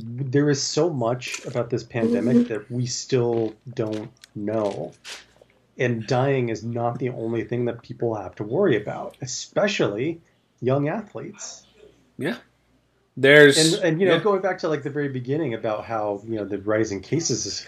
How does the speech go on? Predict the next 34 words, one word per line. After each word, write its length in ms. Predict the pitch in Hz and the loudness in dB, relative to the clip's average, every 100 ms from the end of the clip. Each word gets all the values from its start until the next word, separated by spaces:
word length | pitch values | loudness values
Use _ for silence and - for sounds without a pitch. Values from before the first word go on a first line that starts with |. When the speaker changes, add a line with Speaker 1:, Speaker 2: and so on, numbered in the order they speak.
| - - - | -14 -12 -4
Speaker 1:
I 60 | |
ke-, 160 | 160 214 | -2 0
I 80 | 160 | 0
made 160 | 165 156 | 2 2
a 60 | |
joke 240 | 127 131 131 | 2 0 0
to 80 | 131 | -4
my 100 | 120 | -2
fiance 520 | 120 110 123 123 101 | -2 0 0 0 0
earlier 360 | 101 104 101 | 0 -2 -4
today 380 | 95 98 120 147 | -6 -6 -2 0
where 200 | 110 107 | 0 -2
I 40 | 110 | -4
was 140 | 110 | -4
like, 140 | 110 | -6
"They 80 | 131 | -4
should 200 | 127 170 | -4 -6
just 180 | 147 - | -8 -8
add 220 | 135 143 | -2 0
another 300 | 127 120 170 | 0 -4 -6
category, 600 | - 113 107 104 110 113 | -4 -4 -4 -4 -2 0
but, 140 | 110 110 | 0 -2
like, 240 | 107 98 | -4 -2
this 220 | 123 139 131 | -2 -2 0
messed 360 | 127 143 - | 0 0 -2
a 40 | 135 | -10
person 480 | - 139 143 120 - | -4 -4 -2 -6 -4
up," 280 | 151 - - _ _ _ _ | -4 -4 -16 _ _ _ _
because 180 | 147 131 | -2 0
I 60 | 143 | 0
feel 120 | 156 | 2
like 140 | 139 135 | 0 0
the 60 | |
number, 560 | 127 131 139 123 120 | -2 -2 -2 -2 -2